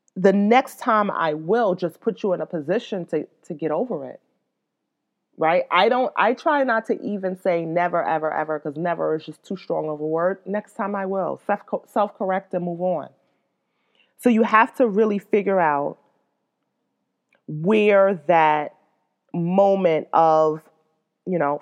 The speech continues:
feeling stuck and feeling like, "What am I doing?"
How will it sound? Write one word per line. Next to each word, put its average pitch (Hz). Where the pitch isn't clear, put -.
feeling 185
stuck -
and 160
feeling 170
like, 147
"What 170
am 180
I 165
doing?" 143